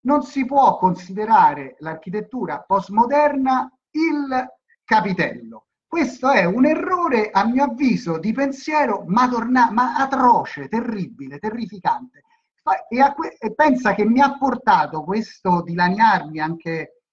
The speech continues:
anche a me sul ritornare sull'architettura postmoderna, mi ha portato a difendere, eh, portoghesi, alcune cose di portoghesi, perché per esempio per me le ville di portoghesi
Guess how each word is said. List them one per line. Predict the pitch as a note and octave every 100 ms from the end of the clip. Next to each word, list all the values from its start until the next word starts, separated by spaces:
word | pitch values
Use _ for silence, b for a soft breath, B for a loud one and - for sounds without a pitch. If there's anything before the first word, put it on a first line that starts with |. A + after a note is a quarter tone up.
| _
anche | E3+ F3+ F#3
a |
me | F#3 A3 F3+
sul | - D#3+
ritornare | D3+ F3 F3+ F3 F3+ G3+ D#3+ C#3+
sull'architettura | C#3+ C#3+ D3 E3+ D#3+ F3 F#3
postmoderna, | D3+ C#3+ D#3 E3+ C#3+ C3 B2+ b _ _ D#3+ A#3 F3 B B _
mi | A3 C4
ha | C#4 -
portato | D#4 - - G#3 F3 - A3+ A#3 b
a | - A#3+ F3
difendere, | - E4 - G3 F#3 G3 G#3 A3+ A#3+ A#3+ _ _ _ A3+
eh, | A3+
portoghesi, | - B3 B3+ A#3+ C#4 A#3 - C#3+
alcune | C#3+ F#3+ F#3+ D4 B3
cose | B3+ B3+
di | F3
portoghesi, | G3+ F#3 A3+ C4+ A3+
perché | F#3 F3+ G#3+
per | C4+
esempio | C#4 D#4 C4 G3
per | G#3+ B3
me | A#3
le | F3 G#3+
ville | D4 C4 G#3
di | F#3
portoghesi | F#3 G3 F#3 G#3+ C4 A#3 - D3+ C#3